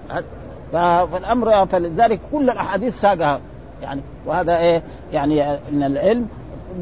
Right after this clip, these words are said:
مع ذو محرم. طيب، مين هو ذو المحرم؟ يعني زوجها، أبوها،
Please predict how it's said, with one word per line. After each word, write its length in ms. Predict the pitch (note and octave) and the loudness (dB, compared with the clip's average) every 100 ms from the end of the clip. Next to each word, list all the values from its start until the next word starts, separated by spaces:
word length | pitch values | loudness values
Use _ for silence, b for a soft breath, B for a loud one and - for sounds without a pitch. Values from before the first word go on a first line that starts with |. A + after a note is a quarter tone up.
| F3 | -4
مع 360 | E3+ F#3 E3+ A#3 | 0 2 4 4
ذو 180 | G3 G3+ | 4 2
محرم. 280 | D3 D3 C3+ | 2 -2 2
طيب، 140 | A3 | 2
مين 180 | A#3 D#4+ | 4 6
هو 100 | D4 | 6
ذو 120 | A3+ | 6
المحرم؟ 380 | A3 G3 D#3+ F3 A#3+ - - | 4 2 0 0 -2 -10 -2
يعني 220 | C#4 A#3+ | 2 4
زوجها، 460 | F#3 G3+ D#3 D3+ C3 - - - | 6 4 4 2 0 -8 -14 0
أبوها، 520 | G#3+ G3+ G#3 F3 D#3 | 2 4 6 6 4